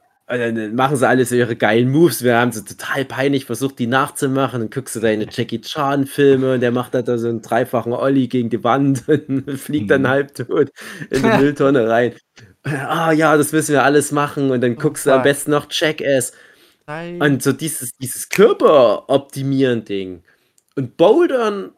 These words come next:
Speaker 1: hat das alles. Und es ist nicht mal nur so ein Jackass-Scheiß, sondern es ist wirklich das moderne Boulder.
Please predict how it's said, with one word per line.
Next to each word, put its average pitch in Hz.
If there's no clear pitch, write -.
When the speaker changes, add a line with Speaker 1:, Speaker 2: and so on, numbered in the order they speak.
Speaker 1:
hat 269
das -
alles. 156
Und 262
es -
ist 277
nicht 262
mal 226
nur 208
so 196
ein 165
Jackass-Scheiß, 123
sondern 131
es 131
ist 135
wirklich 302
das -
moderne 175
Boulder. 220